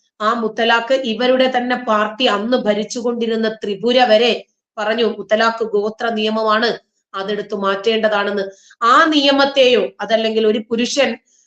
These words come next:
ഒന്നിലേറെ വിവാഹം കഴിച്ച് യഥേഷ്ടം ജീവിക്കുന്ന ബഹുഭാര്യത്വത്തെ കുറിച്ചോ പോലും ഈ പിണറായി സർക്കാരിന് ഒരക്ഷരം എതിര് പറയാൻ കഴിഞ്ഞിട്ടില്ല. എന്നിട്ട് അതായത് ഇദ്ദേഹത്തെ ഇപ്പോഴും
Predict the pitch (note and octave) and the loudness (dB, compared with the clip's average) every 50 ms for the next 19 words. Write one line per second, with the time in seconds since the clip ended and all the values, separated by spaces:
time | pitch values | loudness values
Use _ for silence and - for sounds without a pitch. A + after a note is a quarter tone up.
0 | _ _ A3+ A3 A3 A#3 A#3+ A#3+ A#3+ A#3+ A#3+ A#3+ A3 A3 G#3+ A3 A3+ A#3+ A3+ A#3 | _ _ -8 -6 -4 -2 0 0 2 2 2 0 0 0 2 2 2 2 0 -4
1 | A#3+ A#3 A#3 A3+ A3 - - A3 A3 G#3+ G#3+ A3 A3 A3+ A3+ A#3 A#3+ B3 B3 - | -4 -4 -2 -4 -4 -6 -4 -2 -2 0 0 0 2 4 4 4 4 2 0 -2
2 | - A#3 A3+ G#3 G#3+ A3 G#3 A3 A3 - A#3 A3 A3 G#3+ G#3 G3+ G3 G#3 A#3 G#3+ | -4 -4 -4 -4 -6 -6 -6 -6 -8 -8 -8 -4 -4 -2 -2 -2 -2 -2 -2 -2
3 | A3+ A3+ A3+ A3+ A3+ A3 A3 G#3+ G3+ - G#3+ G#3 - A#3+ G#3 G3+ - - G#3+ G#3 | 0 2 2 2 2 0 -2 -6 -4 -4 -4 -4 -4 -8 -16 -14 -8 -6 -8 -6
4 | - A#3 A3+ A#3+ C#4 D4 D4 D4 - - _ _ _ _ _ _ _ A3 A3+ C#4 | -2 2 2 4 4 4 2 -2 -6 -12 _ _ _ _ _ _ _ -2 0 0
5 | D#4 D4 - C4 A#3+ A#3 A3 A3+ A3+ A#3 A#3 A3+ A3 - - A3 G#3+ - - A3+ | 0 0 0 -2 -2 -2 0 0 2 2 2 0 -2 -4 -6 -8 -8 -4 0 2
6 | A3 G#3+ A3 A3 A3+ G#3+ F#3+ G3 - _ _ _ _ _ _ - G3+ G3+ G#3 G#3 | 2 4 4 4 2 0 0 -2 -6 _ _ _ _ _ _ -6 -4 -2 0 2
7 | G#3 G#3 G#3+ G#3 G#3 - - - C#4 C4 B3 B3 A#3 A#3 - - - A3 G#3+ G#3 | 2 0 0 -2 -8 -10 -6 0 2 2 2 2 0 -2 -4 -2 2 2 2 2
8 | A3+ A3+ A#3 A3+ A3+ G#3+ G#3 G#3 G#3 G#3 G#3 G#3 G#3+ A3 G3+ G3 G3 G#3 G#3 - | 2 -2 -4 -2 -2 -2 -2 0 0 0 -2 -2 -2 -2 -2 -2 -4 -4 -4 -4
9 | G#3+ G#3+ A3 G#3+ A3 - - - - _ _ _ _ _ _ _ _ _ - A3+ | -4 -2 -2 -4 -6 -10 -16 -20 -20 _ _ _ _ _ _ _ _ _ -8 -4
10 | A3+ A#3+ C4 B3+ C4 B3 B3+ - - C4 C#4 D4 D#4+ D4 D#4+ C#4 C4 C#4+ - - | -2 0 0 0 0 -2 -2 -2 0 2 4 4 4 4 4 4 4 2 -2 -6
11 | _ _ _ _ _ _ _ _ - A3 F#3+ A3 B3 B3+ C4 C4+ C4+ - C4+ C4+ | _ _ _ _ _ _ _ _ -16 -4 0 2 2 2 2 2 2 2 2 2
12 | B3 A3 G#3 G3+ - G#3 G#3+ A#3 A3 G#3 D#3+ - | 2 0 -2 -2 2 2 4 4 4 2 0 -4